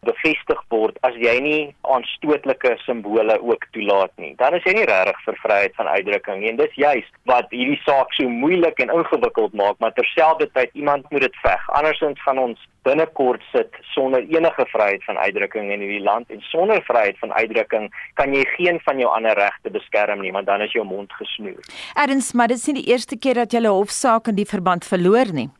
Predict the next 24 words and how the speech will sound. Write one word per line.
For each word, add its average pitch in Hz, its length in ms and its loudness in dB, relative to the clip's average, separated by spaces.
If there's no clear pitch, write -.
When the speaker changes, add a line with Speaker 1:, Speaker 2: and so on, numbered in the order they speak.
Speaker 1:
Ja, 151 140 2
absoluut. 139 680 2
Uh, 117 280 4
ons 117 240 0
eerste 143 380 0
ene 131 120 2
was 117 200 2
in 113 160 -2
die 104 100 -2
Gelykheidshof 127 720 2
en 120 100 -4
toe 117 100 -2
het - 40 -2
ons 113 100 2
hom 117 100 -2
nou 107 180 4
op 117 160 2
appe-, - 300 0
op 117 180 -2
appel 147 420 2
gevat - 440 -2
na 110 140 2
die 110 140 4
Appelhof 117 520 2